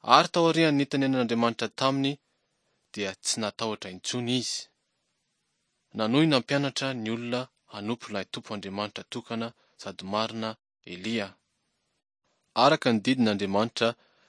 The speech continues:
dia lasa mpanampin'i Elia i Elisa. Indray andro raha niara-nandeha izy ireo, dia indro nisy kalesy afo sy soavaly afo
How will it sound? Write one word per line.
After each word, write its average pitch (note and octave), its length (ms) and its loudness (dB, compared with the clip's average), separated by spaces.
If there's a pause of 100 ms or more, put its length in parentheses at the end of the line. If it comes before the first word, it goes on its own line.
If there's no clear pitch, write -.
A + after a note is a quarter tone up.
dia G#2 160 0
lasa A#2+ 300 2
mpanampin'i G#2 520 -4
Elia G#2+ 320 0 (300)
i G2 160 -14
Elisa. F#2 500 -2 (1400)
Indray B2 300 6
andro E3+ 260 6
raha B2+ 140 6
niara-nandeha A2+ 680 2
izy G2+ 140 -6
ireo, A#2+ 180 0
dia G2+ 260 -2 (400)
indro B2+ 300 0
nisy G#2+ 180 0
kalesy G2+ 420 -6
afo B2 380 -6 (100)
sy - 200 -12
soavaly G2 540 -2
afo A#2+ 400 -4